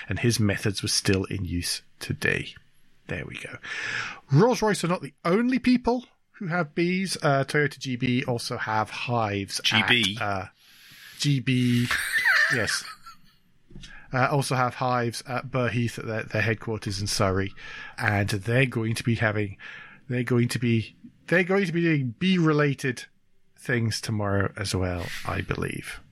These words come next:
Speaker 2: I wait to be astounded, et cetera,
Speaker 1: Ba-dum-bum.
Speaker 2: et cetera.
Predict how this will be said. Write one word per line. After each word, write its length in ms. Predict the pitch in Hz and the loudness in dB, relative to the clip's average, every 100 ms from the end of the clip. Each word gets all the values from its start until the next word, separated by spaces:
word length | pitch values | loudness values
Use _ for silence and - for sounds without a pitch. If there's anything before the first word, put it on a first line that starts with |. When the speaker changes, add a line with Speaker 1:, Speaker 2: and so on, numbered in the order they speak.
| - - | -16 -6
Speaker 2:
I 80 | |
wait 220 | 98 107 - | 2 4 4
to 80 | 101 | 2
be 200 | 113 107 | 2 2
astounded, 540 | - 107 101 87 - - _ - - - - - - - - - - | 2 0 -2 -6 -10 -14 _ -20 -18 -16 -16 -16 -18 -18 -18 -12 -8
et 100 | - | 0
cetera, 520 | - - 113 101 104 - | 2 4 2 0 -4 -6
Speaker 1:
Ba-dum-bum. 320 | 101 90 92 | -6 -6 -4
Speaker 2:
et 160 | 98 | 0
cetera. 360 | - 107 - 90 | 2 4 6 4